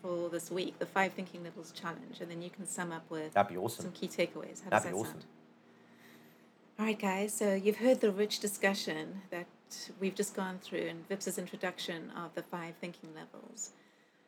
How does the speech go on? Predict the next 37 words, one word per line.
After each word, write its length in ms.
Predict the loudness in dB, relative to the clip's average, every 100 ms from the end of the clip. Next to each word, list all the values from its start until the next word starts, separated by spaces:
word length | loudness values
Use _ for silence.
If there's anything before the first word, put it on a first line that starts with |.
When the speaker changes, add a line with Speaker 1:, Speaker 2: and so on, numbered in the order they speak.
| _ -10
Speaker 1:
So 440 | 2 8 10 8 4 -18 _ _ -8
here's 280 | 2 2
what 180 | 4 2
you 40 | 4
need 140 | 4
to 80 | 2
do 280 | -2 -2 -6 -18 -20 -10
if 100 | -2
you 80 | -2
want 180 | -2 -4
to 360 | -2 -2 -2 -6 -14 -8 0
think 200 | 2 2
about, 220 | 0 2
are 120 | 2
you 120 | 0
operating 360 | -2 -2 -4 -4
at 120 | -6
this 180 | -10 -8
level? 400 | -10 -8 -10 -12 -16 _ 0
Look 160 | 2 2
at 160 | 2
your 80 | 4
last 400 | 4 2 -2 -4
week. 300 | -4 -4 -10 -20 -20 _ _ _ _ -20 _ _ -2
Over 120 | 2
the 80 | 0
past 420 | -2 -4 -4 -2
week, 320 | -2 -2 -8 -20 -20 -20 _ _ -2
think 180 | 0
about 240 | 2 2 2
the 80 | -2
different 540 | 0 0 2 -2 -2
interactions 1040 | -10 -10 -6 -6 -6 -8 -8 -8 -6 -6 -6
and 120 | -8
decisions 580 | -8 0 0 0 -6 -6
you 120 | -6
made 440 | -6 -8 -10 -12